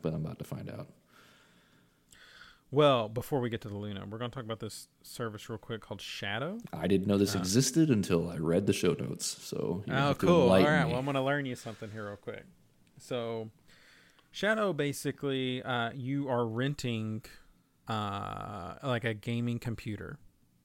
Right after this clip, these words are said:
Speaker 2: in a sense. They're serving it up through, uh, you know, the, through the cloud,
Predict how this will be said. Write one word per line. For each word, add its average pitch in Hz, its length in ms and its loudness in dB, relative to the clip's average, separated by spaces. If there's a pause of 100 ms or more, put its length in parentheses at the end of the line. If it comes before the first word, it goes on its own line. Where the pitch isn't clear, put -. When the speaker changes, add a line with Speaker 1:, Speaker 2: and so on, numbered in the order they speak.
(280)
Speaker 2:
in 107 120 -6
a 98 40 -6
sense. - 460 -12
They're 110 240 -2
serving 127 540 0
it 123 140 -2
up 110 360 -4
through, 107 640 -6 (260)
uh, 98 340 -6
you 117 100 -8
know, 98 100 -6
the, 107 140 -10 (160)
through 123 140 0
the 120 60 -4
cloud, 92 380 -10